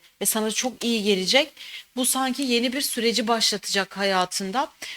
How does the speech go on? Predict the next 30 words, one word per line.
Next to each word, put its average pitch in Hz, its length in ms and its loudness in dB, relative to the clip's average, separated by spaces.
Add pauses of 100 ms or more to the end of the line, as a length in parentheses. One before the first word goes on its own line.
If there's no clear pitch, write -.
(140)
Bu 240 120 0
görüşme 226 500 0
bu 254 100 0
hafta 240 300 -2
çok 302 340 -4
önemli 233 420 0
gözüküyor 226 500 0 (280)
sevgili 233 440 4
Oğlak 226 480 2
Burcu. 185 360 2 (440)
Devam 202 320 0
edelim 170 280 -2
bakalım. 165 260 -8
Haftaya 196 400 2
güzel 208 300 2
enerjilerle 160 720 -2
başladık. 220 560 0 (560)
Ben 311 120 6
şöyle 330 380 2
bir 294 60 -8
kart 330 320 2
çekmek 254 420 2
istiyorum. 170 460 -2
Genel 240 320 4
haftanın 220 540 0
enerjisi 185 680 0
diyerek 170 400 0
sevgili 165 460 -2
Oğlak 175 420 0
Burcu. 147 360 -8